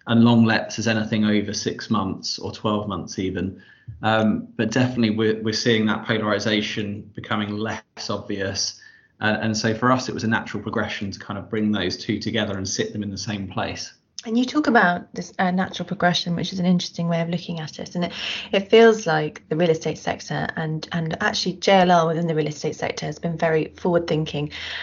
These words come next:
Speaker 2: has, um, kind of evolved, um, a lot over the last few years and has really sort of moved with the times. But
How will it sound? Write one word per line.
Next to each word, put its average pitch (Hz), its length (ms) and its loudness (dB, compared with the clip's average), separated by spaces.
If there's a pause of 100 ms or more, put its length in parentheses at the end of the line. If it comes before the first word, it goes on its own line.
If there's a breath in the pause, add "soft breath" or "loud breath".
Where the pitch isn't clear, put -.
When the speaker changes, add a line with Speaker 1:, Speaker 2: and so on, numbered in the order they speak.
(140)
Speaker 2:
has, 190 400 4 (120)
um, 185 540 4
kind 185 160 -4
of 190 140 2
evolved, 180 720 4 (180)
um, 160 300 -2
a 151 40 -2
lot 170 560 4 (380 loud breath)
over 180 160 4
the 180 80 2
last 170 340 2
few 170 120 -4
years 160 340 -2
and 156 100 -4
has 170 220 0
really 165 800 4
sort 151 200 -8
of 156 80 -6
moved 175 380 0
with - 160 2
the - 80 -8
times. 175 500 -2
But 185 220 4